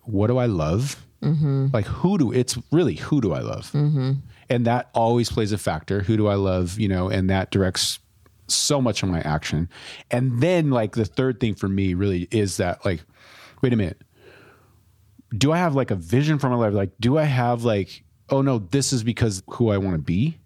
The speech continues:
Speaker 1: Like, this is who
Speaker 2: Yeah.
Speaker 1: I wanna become and what I wanna accomplish." Oh yeah, that's right. I'm working on becoming a bag designer. So therefore I do have to have a car that runs so that I can go to the <laughs> store. Like, you know what I
Speaker 2: Yeah,
Speaker 1: mean?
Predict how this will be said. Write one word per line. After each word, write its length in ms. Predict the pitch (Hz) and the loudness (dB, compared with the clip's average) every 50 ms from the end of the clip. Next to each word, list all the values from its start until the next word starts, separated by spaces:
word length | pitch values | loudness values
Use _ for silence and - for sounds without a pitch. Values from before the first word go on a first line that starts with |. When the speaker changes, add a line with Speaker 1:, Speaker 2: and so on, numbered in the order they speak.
| _ _ _ - | _ _ _ -2
Speaker 1:
Like, 160 | 107 95 - | -2 -2 0
this 200 | - 107 - - | 0 0 0 0
is 80 | 120 - | 0 2
who 100 | 120 117 | 2 2
Speaker 2:
Yeah. 60 | 113 | 2
Speaker 1:
I 20 | |
wanna 200 | 104 101 101 101 | 2 0 0 0
become 380 | 95 90 85 - 110 104 101 104 | 0 0 0 0 0 0 2 0
and 120 | 101 95 | 0 0
what 120 | 95 98 95 | 0 0 0
I 60 | 92 | 0
wanna 320 | 90 90 95 92 95 87 80 | 0 0 -2 -2 -2 -4 -4
accomplish." 600 | 78 - 98 87 85 - 135 139 139 - - - - _ - - - - - - - - - - _ _ | -4 -2 -2 -2 0 0 0 0 -2 -4 -8 -10 -14 _ -20 -20 -20 -20 -20 -20 -20 -20 -20 -20 _ _
Oh 360 | - 151 160 170 165 165 160 156 | -2 0 2 2 2 2 2 2
yeah, 240 | 139 117 104 98 | 2 2 0 0
that's 480 | 95 104 110 117 120 123 120 - - - | -2 -2 -2 0 0 -2 -2 -4 -6 -4
right. 280 | 98 82 80 78 80 - | -4 -2 -2 -2 -4 -2
I'm 120 | - 101 104 | -2 -2 0
working 340 | 110 110 104 - - 104 101 | 0 0 -2 -2 -4 -4 -4
on 180 | 101 98 98 90 | -4 -4 -4 -4
becoming 400 | 95 85 78 92 95 95 95 95 | -6 -4 -4 -2 -2 0 0 -2
a 60 | 87 | -2
bag 300 | 80 87 82 90 92 85 | 0 0 0 0 0 0
designer. 460 | 82 76 71 76 69 64 64 60 64 - | 0 -2 -2 -2 -2 -2 -2 -2 -2 -2
So 200 | - - 95 90 | 0 0 2 2
therefore 420 | 87 98 95 90 - - 104 92 87 | 2 2 2 0 0 0 0 0 0
I 80 | 87 | -2
do 260 | 85 92 - - 190 208 | -4 -2 -2 0 2 2
have 180 | 156 92 80 - | 2 0 0 -2
to 60 | - | -2
have 100 | 131 131 | -2 -2
a 40 | 127 127 | -4 -4
car 320 | - - 160 151 151 73 | -4 -2 -2 0 0 0
that 180 | 71 67 64 - | 0 -2 -2 -2
runs 340 | 80 78 69 69 69 69 | -2 -2 -2 0 0 -2
so 140 | - - 78 | 0 0 0
that 120 | 76 73 71 | 0 -2 -2
I 40 | |
can 240 | 71 - 78 73 69 | -4 -6 -8 -6 -4
go 160 | 71 73 73 | -4 -4 -4
to 160 | 69 - - 73 | -4 -4 -6 -4
the 80 | 67 67 | -4 -4
<laughs> 120 | - - | -4 -4
store. 360 | - - 82 80 - 180 160 135 | -2 -2 0 2 2 2 2 2
Like, 260 | 139 139 135 120 - | 2 0 0 0 0
you 60 | 180 165 | -2 0
know 60 | 175 | 0
what 60 | 175 185 | 0 2
I 20 | |
Speaker 2:
Yeah, 160 | 180 160 135 104 | 2 2 2 0
Speaker 1:
mean? 60 | - | -2